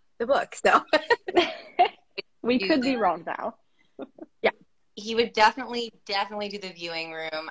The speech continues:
Speaker 3: I think that he would do the stage. I think that he would do it. That would not be, like, the first choice, but I think, like, for sure the voyeur room is happening. Like, that's just
Speaker 1: Yeah.
Speaker 3: gonna,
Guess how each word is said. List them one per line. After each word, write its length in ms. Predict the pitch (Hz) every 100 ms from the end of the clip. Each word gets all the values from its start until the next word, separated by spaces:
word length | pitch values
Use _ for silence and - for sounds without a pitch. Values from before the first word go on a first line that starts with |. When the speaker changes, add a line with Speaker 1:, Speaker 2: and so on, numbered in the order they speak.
| -
Speaker 3:
I 120 | 170
think 240 | - 170 -
that 140 | 165
he 680 | 160 190 170 160 156 143 - - _ _ _ _ _ _
would 560 | 175 165 190 196 185 160
do 220 | 170 165
the 120 | 165
stage. 680 | 165 - 143 - - - - - _ _ _ _ _ _ -
I 80 | 185
think 200 | 185 160
that 100 | 156
he 580 | 180 185 170 165 151 - -
would 360 | 160 165 160
do 160 | - -
it. 240 | - - - _
That 240 | 185 196 202
would 180 | 226 214
not 340 | 208 208 196
be, 180 | 214 202
like, 260 | 185 180 _
the 100 | 185
first 480 | 185 - 175 196 -
choice, 400 | 196 165 175 226 _
but 120 | -
I 80 | 185
think, 200 | 190 196 190
like, 260 | 165 160 165 170
for 140 | - 214
sure 200 | 214 214
the 160 | 208 175 _ -
voyeur 340 | 175 156 156
room 180 | 143 131
is 80 | 135
happening. 600 | - - - - - 208 -
Like, 160 | 165 160
that's 200 | 175 -
just 260 | 165 - -
Speaker 1:
Yeah. 80 |
Speaker 3:
gonna, 200 | 190 156